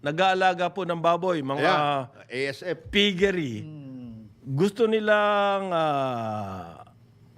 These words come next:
Speaker 1: magkaroon daw ng, ah, state of calamity.
Speaker 3: Oo, dahil sa A S F.
Speaker 2: Lalo sa
Speaker 1: Sa
Speaker 2: Batangas.
Speaker 1: A S F. Sabi po yan ng Pork Producers Federation of the Philippines.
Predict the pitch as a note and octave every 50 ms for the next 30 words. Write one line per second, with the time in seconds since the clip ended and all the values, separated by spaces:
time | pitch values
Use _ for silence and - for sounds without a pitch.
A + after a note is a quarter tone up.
0 | - - D#3+ D#3 E3 E3+ E3+ D#3+ - G3 F#3 G3 G3 F#3+ F3 F3+ F3+ F#3 F3+ F3+
1 | F3 F3 E3+ E3 E3+ E3 D#3+ D#3+ D3+ D3+ C#3+ C#3+ C#3 C3 B2+ B2 A#2+ A#2 G#2 F#2
2 | F#2 - - - _ - - - G3+ A#3 B3+ B3 - - - G3 G3 - - -
3 | - D#3 D#3 D3+ C#3+ C#3 C3 B2+ A#2+ G#2+ - G#2 G2+ F#2 - - - - - -
4 | D#3+ D3+ C#3 C#3 D3 D3+ C3+ A2 - - - - - - - - - C#3+ C#3 C#3
5 | C#3 C3+ C3 - D3+ C#3 C#3 C#3 C#3 C3+ C3+ C3 C3 C3 C3 B2+ B2+ B2 A#2 A#2
6 | A#2+ B2 - D3 C3+ C3+ C3 B2+ C#3+ D3+ D#3 D#3+ D3 E3 D3+ C#3 D3+ C3+ C#3 C#3
7 | D3 D#3+ F3 F3+ F3+ F3+ F3 F3 - - - - D3 D#3+ D#3+ E3 D3+ B2+ - -
8 | - _ - - D3 D3+ D#3 E3+ D#3+ - F#3 F3+ F3+ F3+ F3 E3+ D#3+ D#3 D3+ -
9 | F3+ F3+ G3 F#3 F#3 - F3 D#3+ D3 E3 F3+ E3+ - F3+ E3+ E3 D#3 - - D#3
10 | C#3+ C#3 D3 D3 C#3 D3+ D#3+ D3+ D3+ D#3+ D3+ C#3+ C3+ B2 B2+ C3 B2 - - B2+
11 | A#2+ A#2 A2+ G#2+ - A#2 A#2+ G#2+ - - - - - - - -